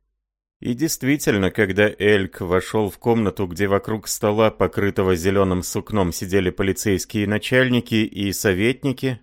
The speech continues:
он встретил скорее дружелюбное отношение, чем недоброжелательное. При обычных обстоятельствах исчезновение Хагна послужило бы поводом для принятия строгих мер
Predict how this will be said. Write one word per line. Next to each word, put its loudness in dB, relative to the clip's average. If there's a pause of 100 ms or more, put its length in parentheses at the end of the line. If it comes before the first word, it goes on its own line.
(140)
он -2
встретил 0
скорее 0
дружелюбное 0
отношение, 0
чем -2
недоброжелательное. -4 (380)
При 0
обычных 2
обстоятельствах 0
исчезновение 0
Хагна 2
послужило 0
бы 2
поводом 2
для 2
принятия 0
строгих 0
мер 2